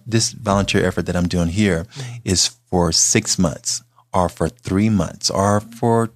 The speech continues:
Speaker 1: two months. And at the end, they can determine whether or not they wanna renew that. And you can also determine
Speaker 2: Okay.
Speaker 1: whether or not you would like to renew them in that area as well. Uh, but, but one of the things that nonprofits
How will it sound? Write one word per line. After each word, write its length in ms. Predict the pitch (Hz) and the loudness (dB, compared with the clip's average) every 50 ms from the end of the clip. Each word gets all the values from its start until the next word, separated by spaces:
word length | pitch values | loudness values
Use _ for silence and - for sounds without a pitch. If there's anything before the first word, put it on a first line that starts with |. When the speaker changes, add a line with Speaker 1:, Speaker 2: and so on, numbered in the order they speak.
| _ | _
Speaker 1:
two 240 | - - - 196 190 | -4 -2 0 2 2
months. 480 | 165 104 - - - - - - - - _ _ _ _ _ _ _ | 2 0 -2 -4 -8 -10 -10 -8 -8 -8 _ _ _ _ _ _ _
And 160 | - 110 104 | 0 2 2
at 100 | 101 101 | 2 2
the 140 | - 101 - - | 0 -2 -4 -2
end, 440 | 117 131 143 131 110 101 98 101 107 - - - _ _ _ | 0 0 2 2 2 2 0 -2 -4 -8 -14 -20 _ _ _
they 100 | - 98 | -2 -2
can 140 | 98 - 110 | 0 0 -2
determine 440 | 110 120 - - - 90 87 90 90 | -4 -2 -2 -2 0 0 0 0 0
whether 160 | 87 82 87 | 0 -2 -2
or 40 | 87 | -2
not 180 | 90 87 - | -2 -2 -4
they 120 | - 92 90 | -4 -4 -4
wanna 280 | 90 90 90 90 90 | -4 -2 -2 -2 -2
renew 380 | 85 87 92 95 98 107 131 156 | -2 -2 0 0 2 2 2 2
that. 280 | 131 92 82 - - - _ _ _ - | 2 0 -4 -6 -10 -16 _ _ _ -4
And 160 | 98 92 98 | 0 2 2
you 80 | 123 131 | 2 2
can 100 | 135 107 | 2 2
also 240 | 95 95 - - 92 | 2 2 2 0 0
determine 400 | 92 87 - - 90 87 90 90 95 101 | 0 0 -2 -2 -2 -2 -2 -4 -6 -10
Speaker 2:
Okay. 120 | 104 107 - - | -14 -20 -8 -6
Speaker 1:
whether 160 | 101 92 95 | -2 0 0
or 40 | 95 | 2
not 220 | 98 90 87 - | 2 0 0 -2
you 100 | 95 98 | -2 -2
would 80 | 98 101 | -2 0
like 140 | 101 101 - | 0 -2 -2
to 80 | - | -2
renew 200 | 104 107 110 107 | -2 0 0 0
them 180 | 107 117 110 110 | 0 0 0 0
in 60 | 107 | 0
that 120 | 117 117 117 | 0 0 0
area 220 | 123 123 123 127 | 0 0 0 0
as 120 | 131 135 151 | 0 -2 -2
well. 440 | 165 - 202 123 87 - - - - _ - | -2 -2 0 -2 -2 -4 -8 -12 -16 _ -4
Uh, 240 | - 104 95 95 95 | 0 2 2 2 2
but, 280 | 104 107 117 113 107 - - | 2 2 2 0 0 0 -2
but 220 | 113 113 104 107 - | -2 -2 -2 0 0
one 180 | 107 113 117 | 0 2 2
of 60 | 120 117 | 2 2
the 60 | 113 | 0
things 300 | 107 - 117 107 101 101 | 0 0 2 2 2 2
that 160 | 104 95 - | 0 0 0
nonprofits 720 | - 101 104 98 98 - - 107 98 95 - - - - - | 0 0 0 0 0 0 0 0 0 0 -4 -6 -8 -8 -8